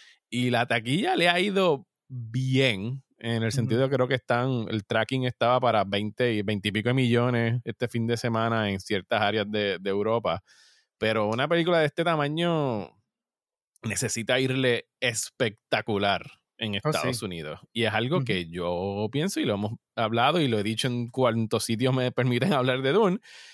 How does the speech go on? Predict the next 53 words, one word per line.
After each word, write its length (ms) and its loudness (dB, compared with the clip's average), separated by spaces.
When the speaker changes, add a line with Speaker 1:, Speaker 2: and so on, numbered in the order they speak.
Speaker 1:
que 100 -4
yo 80 -2
pienso 180 -2
que 60 -2
esta 160 -2
película 280 2
va 80 4
a 40 -2
ser 160 2
el 80 0
equivalente 460 2
a 40 4
dinero 320 2
de 140 0
Blade 200 0
Runner 480 0
dos 160 0
mil 120 0
cuarenta 340 0
y 40 0
nueve 220 0
en 40 -2
Estados 280 0
Speaker 2:
De-, 100 4
Speaker 1:
Unidos. 180 -2
Speaker 2:
definitivamente, 880 0
es 80 -6
bien, 260 -2
es 120 -2
bastante 380 0
parecida 460 4
también, 640 2
y 120 -2
otra 200 0
cosa 220 -2
que 100 -2
yo 60 0
creo 140 0
que 60 0
le 60 2
va, 160 4
le 160 -2
va 100 2
a 20 4
afectar 400 -2
mucho 500 -2
es 200 -6
que 260 2
no 640 2
tiene 260 2
tanta 240 2
acción 380 2
tampoco, 580 0